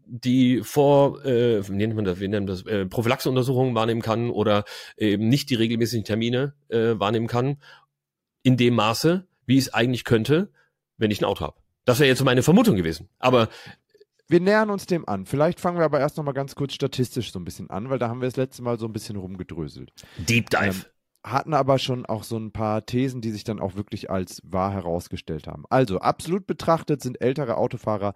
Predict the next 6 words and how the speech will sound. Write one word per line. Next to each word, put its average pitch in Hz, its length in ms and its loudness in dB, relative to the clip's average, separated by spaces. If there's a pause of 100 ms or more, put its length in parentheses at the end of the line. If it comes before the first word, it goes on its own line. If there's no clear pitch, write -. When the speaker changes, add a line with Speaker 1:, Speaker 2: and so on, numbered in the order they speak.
(260)
Speaker 2:
seltener 120 680 0
in - 100 -8
Unfälle 101 380 -4
verwickelt 95 460 -8
als 92 160 -10
jüngere. 87 420 -6